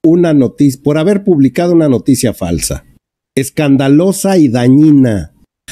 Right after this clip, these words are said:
cuyo postulado sostuvo durante días, a lo que el título,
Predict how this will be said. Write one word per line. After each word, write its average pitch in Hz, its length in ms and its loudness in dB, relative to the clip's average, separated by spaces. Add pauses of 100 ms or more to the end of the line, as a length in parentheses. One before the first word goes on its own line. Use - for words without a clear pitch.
(140)
cuyo 156 320 0
postulado 202 520 -2
sostuvo 190 440 -2
durante 139 420 0
días, 160 500 -2 (240)
a 143 100 -2
lo 143 180 0
que - 100 -6
el 123 100 -4
título, 120 600 0